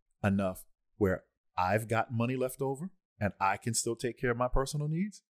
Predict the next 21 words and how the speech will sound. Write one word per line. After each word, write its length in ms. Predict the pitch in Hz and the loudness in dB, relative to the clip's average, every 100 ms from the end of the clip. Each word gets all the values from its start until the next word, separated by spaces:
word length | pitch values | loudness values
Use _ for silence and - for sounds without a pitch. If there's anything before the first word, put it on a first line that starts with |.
| _ _ - | _ _ 0
and 140 | 95 | 2
there's 160 | 98 98 | 2 -2
enough 280 | 101 110 113 | -4 -4 -2
left 240 | 120 - | -4 0
over, 240 | 127 143 165 | -2 -2 -4
and 140 | 107 87 | -6 -8
we 80 | 95 | -8
can 140 | 92 | -4
save, 480 | - 104 107 139 185 | 0 2 2 0 -4
and 100 | 98 | -12
we 80 | 95 | -14
can 160 | - 82 | -14 -14
invest, 540 | 82 98 120 175 - | -4 6 8 8 -4
and 80 | 98 | -10
we 60 | 98 | -6
can 120 | 127 | -2
do 80 | 131 | 0
all 120 | 156 | 0
of 60 | 170 | -2
these 160 | 202 - | -4 -6
things. 260 | 240 247 | -8 -10